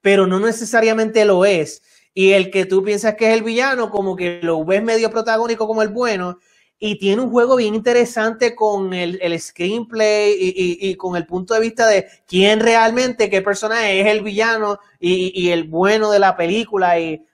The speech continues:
de verdad, ve-, ve-, vela, vela, vela, Isaac, y se la recomiendo a todo el mundo que nos esté viendo ahora mismo. Tremendo del cine español, está en Netflix. ¿Cómo? Ujú.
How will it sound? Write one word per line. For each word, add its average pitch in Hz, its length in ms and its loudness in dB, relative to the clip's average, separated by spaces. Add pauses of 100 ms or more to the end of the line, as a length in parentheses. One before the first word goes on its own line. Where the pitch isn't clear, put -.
(100)
de 175 160 0
verdad, 180 840 0
ve-, 175 180 -6
ve-, - 40 -14
vela, 185 380 0
vela, 160 300 0
vela, 180 240 2
Isaac, 202 320 -2
y 202 80 -4
se 190 100 -8
la 175 100 0
recomiendo 165 440 -2
a 180 40 0
todo 175 100 -6
el 170 60 -6
mundo 180 160 -6
que 175 200 -10
nos 160 140 -12
esté 160 200 -8
viendo 175 220 -6
ahora 170 180 2
mismo. 180 400 -8 (400)
Tremendo 185 640 4
del 180 160 2
cine 190 320 0
español, 160 580 -4
está 151 320 -2
en 175 140 -4
Netflix. 156 640 -10 (800)
¿Cómo? 170 340 -6 (220)
Ujú. 190 380 -10